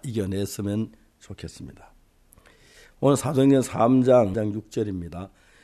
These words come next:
"베드로가 가도 은과 금은 내게 없거니와 내게 있는 것으로 내게 주노니 곧 나사렛 예수 그리스도 이름으로 걸으라." 하고, 이제 사람들이 삶을 살며 여러 가지 행동을 하는데 그 행동이 자기 의지에 되어지는 것이 있지,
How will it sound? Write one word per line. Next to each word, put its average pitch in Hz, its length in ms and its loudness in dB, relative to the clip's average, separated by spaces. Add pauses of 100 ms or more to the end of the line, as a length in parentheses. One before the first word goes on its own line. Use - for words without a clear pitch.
(180)
"베드로가 135 440 6
가도 123 200 2
은과 139 480 2
금은 117 320 -4
내게 104 220 -2
없거니와 98 540 -4
내게 104 280 -4
있는 104 260 -4
것으로 110 280 -6
내게 95 200 -10
주노니 85 540 -12 (360)
곧 110 280 -10
나사렛 101 420 -6
예수 98 320 -6
그리스도 104 460 -6
이름으로 117 600 -4
걸으라." 110 540 -4
하고, 123 360 -18 (1900)
이제 - 120 -14
사람들이 156 920 2
삶을 143 520 -2
살며 117 240 -4
여러 117 80 -2
가지 113 180 -2
행동을 123 400 -4
하는데 101 180 -6
그 98 120 -8
행동이 101 840 -6
자기 113 340 -8
의지에 139 540 0
되어지는 101 440 -2
것이 92 240 -12
있지, - 280 -16